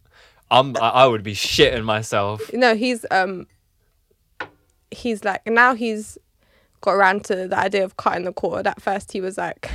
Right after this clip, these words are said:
Speaker 2: <laughs> "No, I'm scared." <laughs> All of this. But now he's, like, "Okay with it." We had an antenatal class the other day.
Speaker 1: So that's like, so you wanna reassure her,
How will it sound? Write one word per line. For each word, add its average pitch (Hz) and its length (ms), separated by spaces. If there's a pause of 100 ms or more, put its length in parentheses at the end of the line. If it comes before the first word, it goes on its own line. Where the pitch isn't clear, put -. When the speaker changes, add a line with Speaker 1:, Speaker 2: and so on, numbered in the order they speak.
(520)
Speaker 2:
<laughs> - 540
"No, 392 360
I'm 302 140
scared." 311 540
<laughs> - 1000
All 220 160
of 196 80
this. 185 360
But 175 120
now 185 160
he's, 196 240
like, 165 300
"Okay 180 300
with 175 160
it." 180 180 (100)
We 196 120
had 190 180
an - 80
antenatal 185 500
class 180 300
the 185 100
other 180 120
day. 185 260 (120)
Speaker 1:
So - 100
that's 107 260
like, 95 280
so - 180
you 131 200
wanna 127 460 (300)
reassure 131 720
her, 117 480